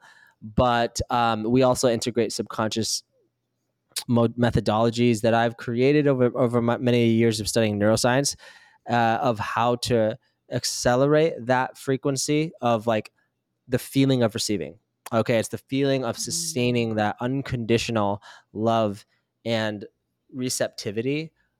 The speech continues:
Speaker 1: Uh, you could call it that feminine energy of, like, open-hearted compassion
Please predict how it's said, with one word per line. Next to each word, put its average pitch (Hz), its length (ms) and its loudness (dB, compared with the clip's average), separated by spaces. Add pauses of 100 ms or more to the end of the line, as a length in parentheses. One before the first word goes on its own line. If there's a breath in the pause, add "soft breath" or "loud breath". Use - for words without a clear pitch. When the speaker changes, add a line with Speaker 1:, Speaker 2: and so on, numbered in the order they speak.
(140)
Speaker 1:
Uh, 117 320 -6
you 117 100 -10
could 120 160 -6
call 110 200 0
it - 60 -10
that - 240 -6
feminine 113 320 2
energy 135 600 2 (260)
of, 113 240 0
like, 110 280 0 (120)
open-hearted 113 640 -2
compassion 110 760 -6